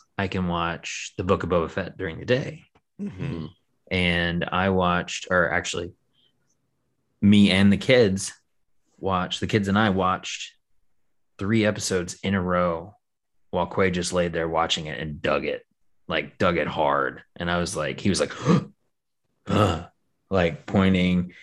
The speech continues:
Speaker 3: Yeah.
Speaker 1: and carrying on. I was like, "Yeah, buddy, we got us Boba Fett fan."
Speaker 3: Interesting. Well, I'm
Speaker 1: And
Speaker 3: glad
Speaker 2: Is this our segue
Speaker 3: somebody
Speaker 2: into Boba?
Speaker 3: likes. What's that?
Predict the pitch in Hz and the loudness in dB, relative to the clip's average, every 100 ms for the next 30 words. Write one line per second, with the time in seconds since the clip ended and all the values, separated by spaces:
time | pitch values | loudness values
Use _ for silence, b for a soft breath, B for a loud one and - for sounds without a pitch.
0 | - 107 131 190 190 95 98 92 90 90 | -8 -6 -4 0 0 2 4 4 2 0
1 | 90 85 82 82 87 85 - 117 120 127 | 0 -2 -4 -4 -4 -6 -6 0 4 6
2 | 127 131 139 127 117 - b b 98 101 | 6 6 6 6 2 -2 b b -2 2
3 | 107 107 107 113 117 139 - 110 104 98 | 2 4 6 6 6 4 4 4 4 2
4 | - _ _ _ _ _ 107 113 120 123 | -4 _ _ _ _ _ -6 -6 -6 -10
5 | - 95 82 85 107 110 101 120 143 131 | -8 -8 -8 -4 -2 0 2 2 2 0
6 | 117 123 127 123 117 107 107 101 131 131 | 2 4 4 4 2 2 2 4 2 -2
7 | - - - - _ _ _ _ _ _ | -8 -10 -14 -20 _ _ _ _ _ _
8 | _ - 107 117 123 | _ -6 -2 0 -2